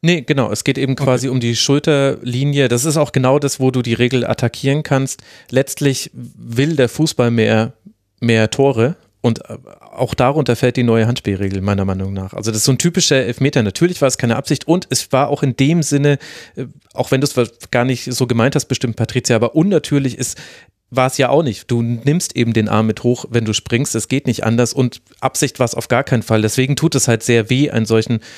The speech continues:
Speaker 1: Strafstoß zu kassieren. Aber meiner Meinung nach ist es einfach so, man will mehr Tore, hat ja auch geklappt. Ansonsten hätten wir hier vielleicht über ein Null zu null <laughs> gesprochen.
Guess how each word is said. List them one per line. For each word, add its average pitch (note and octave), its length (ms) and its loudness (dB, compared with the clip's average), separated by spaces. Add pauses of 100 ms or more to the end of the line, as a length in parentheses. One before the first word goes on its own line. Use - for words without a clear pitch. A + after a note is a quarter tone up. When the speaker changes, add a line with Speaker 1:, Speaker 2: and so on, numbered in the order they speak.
(200)
Speaker 1:
Strafstoß - 480 -4
zu - 100 -10
kassieren. G#2 420 -6
Aber G2 220 -2
meiner A2 420 0
Meinung A2 300 2
nach G#2 220 2
ist - 160 -10
es G#2+ 100 -12
einfach G#2+ 240 -6
so, A2+ 220 -2 (360)
man A#2+ 200 2
will D#3+ 100 4
mehr D3 160 0
Tore, D3+ 380 2
hat C3+ 100 0
ja D3+ 120 2
auch C3 120 -6
geklappt. D#3+ 380 -2
Ansonsten B2+ 340 0
hätten C3 180 0
wir B2 80 2
hier A#2+ 200 2
vielleicht B2 500 0
über C3+ 160 0
ein B2+ 140 0
Null C#3+ 160 2
zu C3+ 100 0
null B2 200 2
<laughs> - 20 -2
gesprochen. - 580 -2